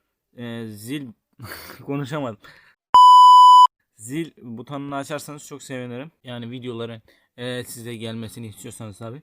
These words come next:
Ee, şimdi burada tam tamına altı tane,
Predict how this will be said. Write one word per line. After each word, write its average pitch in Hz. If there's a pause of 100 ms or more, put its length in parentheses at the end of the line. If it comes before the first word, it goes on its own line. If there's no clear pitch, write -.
(140)
Ee, 127
şimdi 127 (1600)
burada 151 (400)
tam 165
tamına 139 (880)
altı 127
tane, 139